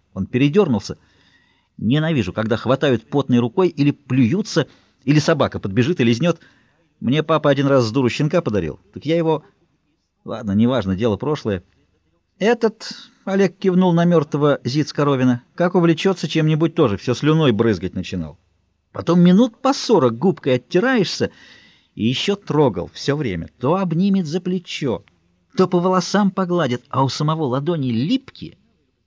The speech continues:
Гадость! Психопат сконфуженно улыбнулся.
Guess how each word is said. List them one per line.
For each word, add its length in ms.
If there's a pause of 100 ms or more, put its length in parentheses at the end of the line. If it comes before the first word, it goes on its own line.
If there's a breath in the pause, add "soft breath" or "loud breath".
(220)
Гадость! 680 (1200)
Психопат 500
сконфуженно 500
улыбнулся. 580